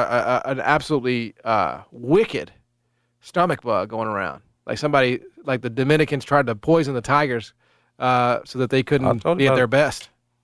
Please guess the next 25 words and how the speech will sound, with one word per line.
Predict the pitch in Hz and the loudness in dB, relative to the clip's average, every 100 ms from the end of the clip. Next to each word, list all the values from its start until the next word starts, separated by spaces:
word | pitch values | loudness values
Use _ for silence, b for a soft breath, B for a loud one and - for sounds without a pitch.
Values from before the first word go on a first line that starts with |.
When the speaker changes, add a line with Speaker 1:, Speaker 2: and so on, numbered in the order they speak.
| _ _ | _ _
Speaker 2:
The | 69 71 | -10 -6
old | 80 101 | -6 -8
Sabado | - 107 117 110 | -4 -4 0 0
Gigante. | 110 110 104 90 69 - | 0 0 0 0 -6 -14
Speaker 1:
<laughs> | _ _ _ _ - - | _ _ _ _ -6 2
It | 190 | 4
was, | 185 131 - | 4 -2 0
it | 185 | -2
was | - 165 | -2 0
going | 185 170 - | 2 2 0
strong, | - - 143 165 156 135 | -4 -2 2 4 4 2
man. | 117 117 127 - b b b - | 0 -2 -2 -6 b b b 2
Uh, | 151 151 135 - b b - | 4 4 2 -4 b b 0
Ja-, | 160 | 0
Jaquan | 151 143 175 160 156 | 2 0 2 2 2
Wall | 160 160 | 4 2
did | 143 | 0
not | 147 147 | -2 -2
play, | - 151 156 139 160 _ _ _ | 0 4 4 2 -2 _ _ _
uh, | 120 127 123 | -2 0 0
yesterday. | 127 131 - 123 127 135 | 0 -2 -4 0 2 2
Rick | 135 135 147 | 0 0 -2
Stansbury | - 139 143 127 131 139 143 | -2 0 0 2 2 4 2
stayed | 131 - 135 139 113 | 0 0 2 2 0
back | 127 139 151 - | 2 2 -2 -16